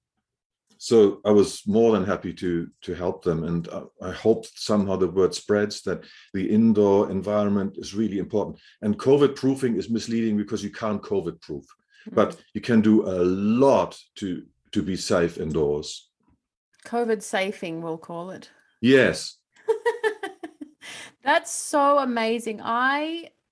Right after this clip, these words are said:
Speaker 2: am an advocate of constantly opening windows and doors in the home.
Speaker 1: Yeah.
Speaker 2: And can you tell me the importance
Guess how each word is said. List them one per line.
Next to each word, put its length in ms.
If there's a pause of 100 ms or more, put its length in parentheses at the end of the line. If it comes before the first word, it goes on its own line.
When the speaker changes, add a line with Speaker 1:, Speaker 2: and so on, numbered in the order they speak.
(420)
Speaker 2:
am 200
an 140 (120)
advocate 840 (340)
of 180
constantly 840
opening 540
windows 520
and 200
doors 440
in 100
the 120
home. 520 (340)
Speaker 1:
Yeah. 320
Speaker 2:
And 460 (420)
can 180
you 100
tell 300
me 140
the 240
importance 1080